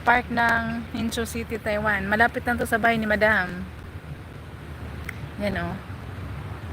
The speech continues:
Ang ganda kasi nakapag-live na ako. First live sa YouTube. Kapag umabot ka pala ng fif-,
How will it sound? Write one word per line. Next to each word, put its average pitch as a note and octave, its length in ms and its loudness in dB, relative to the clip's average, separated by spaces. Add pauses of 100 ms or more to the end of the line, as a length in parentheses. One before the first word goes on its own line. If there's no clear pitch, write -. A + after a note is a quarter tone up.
(2500)
Ang C#4 240 6
ganda E4+ 480 8
kasi D#4+ 240 2
nakapag-live D#4 720 6
na D#4 240 6
ako. C#4+ 320 2
First D4+ 320 6
live B3 400 8 (400)
sa B3 80 -4
YouTube. B3 640 2 (1500)
Kapag C4+ 320 6
umabot C#4 400 6
ka C#4 160 0
pala C4+ 240 4
ng C4 480 4
fif-, - 320 -2